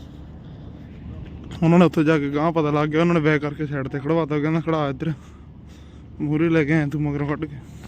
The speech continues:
ਆਹ ਸੱਤੀ ਤੀਹ ਵਾਲਾ ਕੱਢ ਕੇ ਲਿਆ ਮੂਹਰੋਂ।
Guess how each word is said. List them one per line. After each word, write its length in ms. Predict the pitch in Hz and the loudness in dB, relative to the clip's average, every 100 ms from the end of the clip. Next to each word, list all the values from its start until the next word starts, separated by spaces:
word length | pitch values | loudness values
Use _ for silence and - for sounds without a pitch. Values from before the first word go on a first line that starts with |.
| - - - - - - - _ _ - - | -18 -20 -20 -20 -20 -20 -20 _ _ -16 -8
ਆਹ 200 | 165 165 | -2 -2
ਸੱਤੀ 340 | 151 139 147 147 | -2 0 2 2
ਤੀਹ 240 | 143 151 | 2 2
ਵਾਲਾ 120 | 143 | 2
ਕੱਢ 180 | 143 147 | -2 -2
ਕੇ 100 | 151 | -4
ਲਿਆ 240 | 151 139 | -2 -4
ਮੂਹਰੋਂ। 300 | 120 131 147 | -4 -6 -8